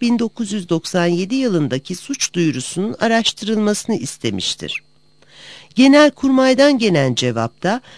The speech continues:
Zaman Gazetesi'nde yirmi sekiz Aralık bin dokuz yüz doksan altı günü yayımlanan bir haber üzerine suç duyurusunda bulunduğunu bildirmiş ve Bakırköy Cumhuriyet Savcılığı'nın dört üç bin dokuz yüz doksan yedi tarihli takipsizlik kararını yollamıştır.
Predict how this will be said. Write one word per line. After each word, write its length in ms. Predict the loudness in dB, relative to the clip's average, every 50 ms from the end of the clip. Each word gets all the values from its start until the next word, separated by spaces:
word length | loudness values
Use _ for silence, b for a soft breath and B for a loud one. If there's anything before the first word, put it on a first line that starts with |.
| B B
Zaman 420 | B 0 2 4 6 6 6 4 4
Gazetesi'nde 800 | 0 -2 -4 -4 -6 -6 -4 -4 -4 -4 -4 -2 -2 0 0
yirmi 360 | 0 -2 0 0 0 0 0 -2
sekiz 400 | -2 -4 -6 -6 -6 -6 -2 -2
Aralık 420 | 0 0 0 0 -2 -4 _ -4
bin 180 | -2 -2 0 0
dokuz 320 | -2 -2 -2 -4 -4 -4
yüz 180 | -4 -6 -4 -2
doksan 380 | -2 -2 -4 -4 -4 -2 0
altı 340 | 0 0 0 -2 -4 -6 -12
günü 220 | -8 -6 -4 -2
yayımlanan 760 | -2 0 0 2 2 2 2 2 2 2 2 2 2 0 0 0
bir 140 | -2 -4
haber 320 | -2 -4 -4 -2 -2 -2 -2
üzerine 440 | -2 -2 -2 0 0 0 0 -2 -4
suç 380 | -4 -6 -6 -6 -6 -6 -4
duyurusunda 680 | -2 -2 -2 -2 -4 -8 -8 -6 -6 -4 -4 -4 -4 -4
bulunduğunu 600 | -4 -2 0 0 0 -2 -2 -2 -2 -2 -4 -4
bildirmiş 640 | -6 -6 -4 -4 -4 -4 -2 -4 -4 -4 -4 -6 -6 B B B B B B B B B B
ve 160 | 0 2 4
Bakırköy 640 | 4 2 2 2 -2 -2 -2 0 0 0 0 0 -2 -8 _ -4
Cumhuriyet 500 | -2 0 2 2 2 2 0 0 -2 -4
Savcılığı'nın 960 | -4 -2 0 0 0 0 0 -2 -2 0 0 0 0 0 0 -2 -2 -2 2
dört 300 | 4 4 4 4 2 -4
üç 320 | -4 -4 -4 -4 -4 -6
bin 180 | -4 -2 0 0
dokuz 340 | 0 -2 -4 -4 -8 -8 -6
yüz 160 | -8 -6 -4
doksan 380 | -4 -4 -4 -4 -4 -2 -2 0
yedi 300 | 0 -2 -2 -4 -6 -6
tarihli 560 | -6 -4 -2 -2 -2 -2 -4 -4 -6 -8 -10
takipsizlik 880 | -6 -6 -4 -4 -6 -6 -10 -16 -14 -10 -10 -10 -8 -6 -8 -8 -6
kararını 460 | -4 -2 0 0 2 2 2 2 2 2
yollamıştır. 840 | 2 2 0 0 -2 -2 -2 -2 -4 -4 -4 -6 -8 -10 -10 -12